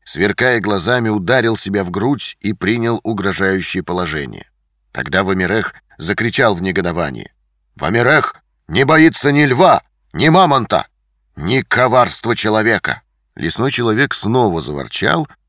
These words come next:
но не трогался с места, сохраняя оборонительное положение. Видя это,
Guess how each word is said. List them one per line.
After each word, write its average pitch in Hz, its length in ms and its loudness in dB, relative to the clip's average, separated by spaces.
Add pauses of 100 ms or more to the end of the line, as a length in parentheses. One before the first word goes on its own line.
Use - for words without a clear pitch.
но 82 300 -2
не 165 120 2
трогался 90 560 0
с - 120 -8
места, 82 480 -6 (240)
сохраняя 87 640 -2
оборонительное 95 840 0
положение. 82 680 -6 (520)
Видя 92 340 0
это, 104 580 0